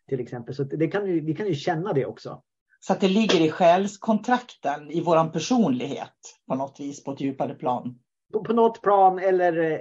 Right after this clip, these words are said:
Speaker 1: på, på enklast möjliga sätt. Eh, det här barnet känns s-, som, eh, som det här namnet. Alltså det är bara en känsla man får.
Speaker 2: Mm.
Speaker 1: Och så då döper man det till det också.
Speaker 2: Ja, och var kommer den känslan ifrån? Det är ganska intressant egentligen.
Speaker 1: Ja.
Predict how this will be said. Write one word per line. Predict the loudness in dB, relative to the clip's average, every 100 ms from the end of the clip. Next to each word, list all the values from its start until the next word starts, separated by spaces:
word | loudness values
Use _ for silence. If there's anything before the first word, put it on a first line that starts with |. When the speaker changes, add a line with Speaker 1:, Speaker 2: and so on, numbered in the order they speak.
| -8 _ _
Speaker 1:
på, | -4 0
på | 0
enklast | 0 0 0 0 -2
möjliga | 0 0 0
sätt. | -2 -4 -6 _ _ _ _ -6
Eh, | -2 0 -2 -6 -12 _ _ _ _
det | -2
här | 2 2
barnet | 2 0 0 -4
känns | -10 -6 -4 -4 -6 -20 _ _ _
s-, | -20 -16 -6
som, | -2 0 -2
eh, | -4 -6 -8 _
som | _ -2
det | 0
här | 0
namnet. | 0 -2 -2 -4
Alltså | -6 -2
det | -2
är | -2 -2
bara | -2 -2
en | -2
känsla | -4 -6 -6 -8
man | -8 -6
får. | -8 -8 -14 _ -16
Speaker 2:
Mm. | -12 -10
Speaker 1:
Och | -10
så | -4
då | -2
döper | 0 0 -2 -4
man | -6 -6
det | -8
till | -8
det | -10
också. | -10 -16 -20 _ _ _ _ -10
Speaker 2:
Ja, | -2 0 2
och | 4
var | 4
kommer | 6 4
den | 4 0
känslan | 0 -4 -4 -4 -4
ifrån? | -4 -6 -6 -4
Det |
är | -2
ganska | -2 -2 -2
intressant | -4 -4 -6 -2 -2 -2 -8
egentligen. | -12 -12 -12 -12 -12 -14 -6
Speaker 1:
Ja. | -4 -4 -6